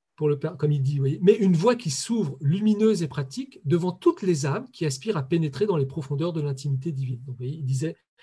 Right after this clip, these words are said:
les âmes spirituelles. Seraient-elles vouées à des œuvres d'apostolat ? Donc, faut pas opposer, hein, vous voyez, tout de suite, tac, tac. Action, contemplation, apostolat, union profonde avec Dieu.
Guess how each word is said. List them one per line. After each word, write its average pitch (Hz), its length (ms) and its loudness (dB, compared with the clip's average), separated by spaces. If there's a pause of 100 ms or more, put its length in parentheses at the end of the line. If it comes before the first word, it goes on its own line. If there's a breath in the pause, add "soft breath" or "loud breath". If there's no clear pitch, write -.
(280 soft breath)
les 131 180 -2
âmes 156 80 0
spirituelles. 135 680 -6 (540 soft breath)
Seraient-elles 220 640 6
vouées 240 280 0
à 160 100 2
des 156 260 0
œuvres 196 260 0
d'apostolat ? 135 640 -8 (1200)
Donc, 131 100 -8
faut 160 100 -2
pas 247 160 6
opposer, 160 360 6
hein, 131 60 0
vous 135 60 -2
voyez, 151 320 -6
tout 151 100 -16
de 131 60 -12
suite, 190 340 -14 (240)
tac, 135 220 -14
tac. 143 160 -20 (460)
Action, 165 520 -6
contemplation, 143 680 -8 (160)
apostolat, 143 680 -8 (680)
union 165 280 2
profonde 139 460 -6
avec 110 220 -6
Dieu. - 200 -18